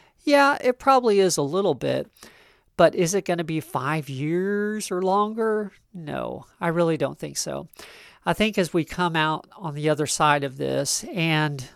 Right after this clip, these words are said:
the market does recover, at least to a certain extent, you're still gonna have many individuals that decide to go on with their retirement plans. It may be six months later than they thought. It may be a year later. It may even be two years later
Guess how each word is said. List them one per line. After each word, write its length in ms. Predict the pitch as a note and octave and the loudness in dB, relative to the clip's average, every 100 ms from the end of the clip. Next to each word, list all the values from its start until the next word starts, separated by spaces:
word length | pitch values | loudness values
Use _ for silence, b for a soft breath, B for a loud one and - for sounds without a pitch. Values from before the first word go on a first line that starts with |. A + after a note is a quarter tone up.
| _ | _
the 100 | D#3+ | -4
market 520 | D3 E3 E3+ E3 D3 | 2 4 4 2 -4
does 340 | D#3 D#3+ D#3+ D#3 | 2 2 2 -2
recover, 720 | C#3+ - D#3 C#3+ D3+ C#3+ C3+ B B B | -6 -4 -2 -2 0 -2 -4 B B B
at 120 | F3+ F3+ | 0 2
least 300 | G#3+ G3+ - | 2 0 0
to 120 | E3 | 0
a 80 | D3 | 0
certain 380 | - F#3 C#3+ | 2 2 0
extent, 600 | C#3 - - D3+ C#3 A3 | -8 -6 -6 -4 -6 -8
you're 140 | B3+ G#3 | -8 -4
still 320 | - A#3 A3+ | -2 4 4
gonna 180 | G#3+ F3+ | 4 2
have 240 | D#3 D#3+ | 0 -2
many 300 | D#3 E3 D#3+ | -4 -4 -4
individuals 680 | D3+ C3+ C#3+ C#3+ B2+ B2+ - | -4 -2 -4 -4 -4 -4 -4
that 180 | D3+ - | -6 -4
decide 520 | C3+ - D#3 D3+ D3 B B B B | -4 2 4 4 0 B B B B
to 100 | - | -6
go 340 | C#3+ E3 D#3+ - | -2 2 4 2
on 500 | D3+ D#3 C#3+ C3+ A#2+ - | 2 2 2 0 -8 -10
with 240 | D#3+ C#3+ | -4 -4
their 140 | - C3+ | -2 -4
retirement 640 | C#3 - C#3+ C#3 C3 - | -4 -6 -4 -4 -6 -10
plans. 480 | - C3 B2+ C#3+ - b b b | -8 -6 -8 -10 -12 b b b
It 100 | E3 | -2
may 160 | D#3+ D3+ | 0 0
be 100 | D3 | 0
six 420 | - G#3+ - - | 0 0 -2 -2
months 440 | G3 G3 - - B B B B | 0 0 -2 -4 B B B B
later 380 | F3 F3+ F#3 F#3 | 2 2 4 0
than 180 | F3+ F#3 | -2 -4
they 140 | F#3 | -4
thought. 360 | - F#3+ F3+ F3+ | 0 4 4 2
It 140 | D3 | -4
may 160 | C3+ D3+ | -4 -6
be 220 | C#3 C#3+ | -4 -4
a 20 | C#3+ | -4
year 360 | D3 E3+ F3+ | -2 0 2
later. 360 | F3 F3 F#3 F#3+ | 2 0 0 0
It 140 | B3+ | 0
may 140 | E4 E4+ | 2 2
even 240 | C4+ B3 | 2 -2
be 160 | G#3 F3+ | -4 -6
two 260 | - A3+ | -6 -4
years 380 | G#3 D#3 C3+ - | -4 -4 -6 -4
later 320 | D3 C#3+ D#3+ | -4 -4 -10